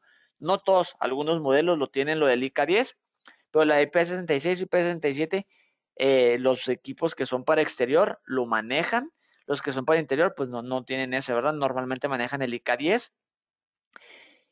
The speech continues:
Y toda esa tecnología que Hikvision ha estado diseñando para sus equipos también se ve, como les digo, reflejada en los equipos de Hilux. Entonces,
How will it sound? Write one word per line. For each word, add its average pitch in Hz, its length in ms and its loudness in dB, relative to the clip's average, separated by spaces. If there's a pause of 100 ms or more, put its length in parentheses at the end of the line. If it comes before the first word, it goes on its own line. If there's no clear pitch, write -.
(260)
Y 277 540 0
toda 240 140 4
esa 269 180 2
tecnología 190 760 0
que 170 120 -10
Hikvision 175 480 -2
ha 196 60 2
estado 190 460 4
diseñando 156 640 -2
para 131 180 2
sus - 140 -12
equipos 190 640 -4
también 160 400 -2
se 185 200 -2
ve, 151 300 0
como 143 240 -4
les 143 100 -4
digo, 180 140 0
reflejada 135 800 0
en 165 80 -2
los 143 160 -2
equipos - 380 -8
de 123 100 -8
Hilux. 196 400 -2
Entonces, 127 540 -6